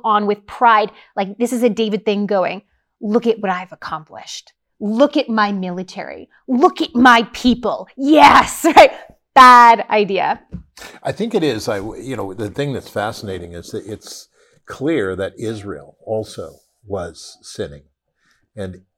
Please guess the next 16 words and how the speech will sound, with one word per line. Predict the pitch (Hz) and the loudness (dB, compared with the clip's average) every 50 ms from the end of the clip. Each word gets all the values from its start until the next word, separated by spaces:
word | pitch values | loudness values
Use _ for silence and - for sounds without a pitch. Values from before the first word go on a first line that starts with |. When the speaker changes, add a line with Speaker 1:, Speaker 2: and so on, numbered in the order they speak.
| _ _ | _ _
Speaker 2:
Israel's | - 127 135 117 - 131 127 120 110 - | -8 -8 -8 -6 -6 -4 -4 -4 -4 -6
a | 110 101 | -10 -12
big | 92 90 117 110 90 85 | -12 -10 -12 -12 -12 -12
part | _ - - 104 104 104 | _ -12 -10 -8 -8 -8
of | 87 82 | -10 -14
this. | 80 - - | -16 -18 -16
And | - 98 | -12 -8
a | 101 | -6
lot | 101 113 135 143 | -4 -4 -4 -4
of | - | -8
people | - 123 113 - 90 | -10 -14 -14 -14 -16
focus | _ - 107 101 - - - - | _ -8 -8 -8 -8 -12 -16 -12
on | 107 92 87 85 80 | -12 -10 -10 -12 -10
David. | - 110 107 110 113 107 85 76 69 71 - _ - | -8 -6 -6 -6 -6 -8 -12 -16 -18 -20 -20 _ -16
Speaker 1:
Yes. | 185 180 185 - - - - - - 101 90 | -10 -8 -6 -6 -8 -8 -12 -14 -12 -6 -4
Speaker 2:
But | 107 104 101 - _ | -4 -4 -4 -6 _